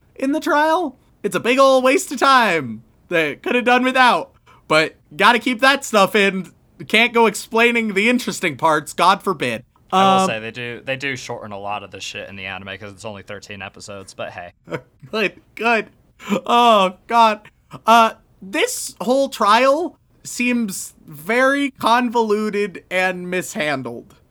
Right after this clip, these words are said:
Speaker 1: So, I'm gonna give you guys the basics. No one killed anyone because this corpse had,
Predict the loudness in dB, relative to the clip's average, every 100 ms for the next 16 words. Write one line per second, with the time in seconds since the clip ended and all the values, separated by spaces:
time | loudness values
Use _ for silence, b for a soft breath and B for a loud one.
0 | _ -12 4 4 4 0 -10 _ -20 0
1 | 2 2 0 -2 -2 0 2 2 2 0
2 | 0 0 0 -6 -10 -12 -18 -20 _ _
3 | -6 0 2 2 0 -4 -2 2 2 0
4 | -2 0 0 -2 -2 -4 -6 -8 -12 _
5 | _ -2 0 2 2 0 -6 -18 _ _
6 | 0 0 0 -2 0 2 2 -2 -12 -20
7 | -20 _ -2 -2